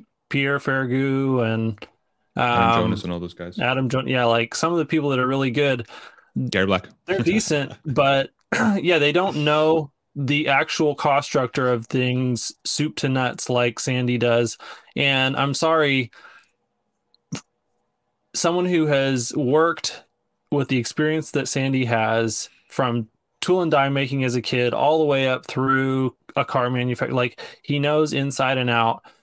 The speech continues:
Speaker 1: what goes into how these cars get made,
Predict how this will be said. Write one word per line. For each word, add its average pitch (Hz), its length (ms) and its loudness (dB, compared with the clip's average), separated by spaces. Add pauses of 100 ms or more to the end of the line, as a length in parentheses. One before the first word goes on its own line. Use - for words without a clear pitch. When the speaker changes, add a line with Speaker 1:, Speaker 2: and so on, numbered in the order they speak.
(720)
Speaker 1:
what 135 320 -2
goes 131 260 0
into 131 320 -2
how 123 220 0
these 127 180 -2
cars 127 340 -2
get 123 180 -2
made, 127 340 -2